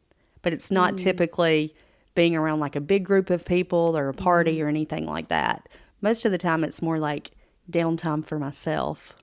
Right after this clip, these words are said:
Speaker 2: Right.
Speaker 1: But occasionally, depending on the person, they can recharge me if they have, like, a good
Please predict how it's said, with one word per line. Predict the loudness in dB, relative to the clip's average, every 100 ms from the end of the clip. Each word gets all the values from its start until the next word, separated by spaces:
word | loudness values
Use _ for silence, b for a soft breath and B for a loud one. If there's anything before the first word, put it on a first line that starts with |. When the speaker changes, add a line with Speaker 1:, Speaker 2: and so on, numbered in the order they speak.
| -14
Speaker 2:
Right. | -12 -10 -14 -20 _ _ _
Speaker 1:
But | -4
occasionally, | -2 0 0 -2 -2 -2 -4
depending | -6 -6 -6 -4
on | -8
the |
person, | -6 -8 -6 -6 -6
they | -6
can | -6 -6
recharge | -6 -6 -6 -6
me | -8 -10 -10 -10
if | -6
they | -4
have, | -2 -4
like, | -6
a | -6
good | -4 -4 -4